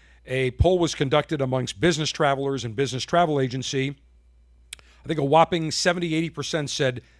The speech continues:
they would not put their passengers on a seven thirty-seven MAX, and they knew that their clients would want to avoid a seven thirty-seven MAX. And I would tell you, I will never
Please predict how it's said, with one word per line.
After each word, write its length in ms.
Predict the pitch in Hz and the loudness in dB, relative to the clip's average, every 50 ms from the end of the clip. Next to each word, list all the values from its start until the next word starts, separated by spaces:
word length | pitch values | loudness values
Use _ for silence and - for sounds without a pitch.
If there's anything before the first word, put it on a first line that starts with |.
| _ | _
they 100 | - 127 | -6 -4
would 220 | 135 127 143 160 147 | -2 -2 -2 -2 0
not 240 | 165 151 143 - | 0 0 0 0
put 180 | - 156 147 - | -2 -4 -2 -2
their 120 | - 131 | -2 -4
passengers 800 | 120 - - 151 147 135 - 151 139 110 131 135 131 135 127 - - _ _ - | -4 -4 -2 -2 -2 -2 -2 -6 -8 -6 -6 -6 -6 -8 -8 -10 -14 _ _ -12
on 100 | 123 123 | -10 -8
a 60 | 120 | -8
seven 280 | - - 147 127 135 | -4 -4 -4 -4 -4
thirty-seven 560 | 123 - 135 127 131 120 - 151 127 123 127 127 | -6 -8 -6 -6 -6 -4 -4 -4 -4 -4 -2 0
MAX, 460 | 147 175 202 208 - - - - - - - - - - | 0 0 0 -2 -4 -6 -8 -8 -10 -12 -20 -20 -20 -8
and 140 | - 135 139 | -4 0 0
they 100 | 139 131 | 2 2
knew 300 | 131 139 156 165 175 170 | 4 4 4 6 4 4
that 240 | 147 147 139 - - _ | 4 2 2 0 -4 _
their 480 | - - 107 135 143 139 135 127 127 123 - _ _ _ _ _ _ _ | -20 -8 -2 0 0 0 0 -2 -4 -6 -10 _ _ _ _ _ _ _
clients 580 | - - 170 170 165 170 165 156 - - - - _ _ | -2 2 4 4 4 4 0 -2 -6 -10 -12 -14 _ _
would 140 | - 131 135 | -6 -4 -2
want 220 | 139 143 143 143 | 0 2 2 2
to 100 | 143 143 | 4 2
avoid 320 | 135 127 113 139 143 131 127 | 2 2 2 0 0 0 0
a 20 | |
seven 300 | 113 - 135 120 117 117 | -4 -6 -6 -6 -6 -8
thirty-seven 520 | - 131 120 117 110 - 127 113 101 107 104 | -10 -10 -10 -10 -10 -10 -10 -10 -10 -10 -12
MAX. 320 | 104 101 95 87 - - | -12 -14 -14 -14 -14 -12
And 120 | 120 123 | -6 -2
I 100 | 127 151 | -2 0
would 180 | 160 156 156 139 | 0 -2 -4 -4
tell 260 | - - 220 233 233 202 | 0 2 4 4 4 4
you, 400 | 151 139 131 127 131 143 165 - _ _ _ _ _ _ _ _ _ _ _ _ _ _ _ _ _ _ _ _ _ _ _ _ | 4 4 4 4 2 0 -2 -6 _ _ _ _ _ _ _ _ _ _ _ _ _ _ _ _ _ _ _ _ _ _ _ _
I 160 | 139 151 175 | 2 4 4
will 180 | 180 175 170 165 | 4 4 2 2
never 520 | 156 160 165 180 185 165 131 117 92 - | 2 2 4 4 4 4 2 0 -4 -6